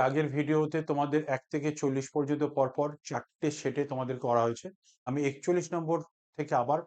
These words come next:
পঞ্চাশ পর্যন্ত আবার দশটা কোশ্চেন জিআই test of reasoning এর তোমাদেরকে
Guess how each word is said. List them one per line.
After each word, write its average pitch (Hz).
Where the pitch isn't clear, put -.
পঞ্চাশ 131
পর্যন্ত 139
আবার 147
দশটা 131
কোশ্চেন 143
জিআই 135
test 135
of 123
reasoning 123
এর -
তোমাদেরকে 127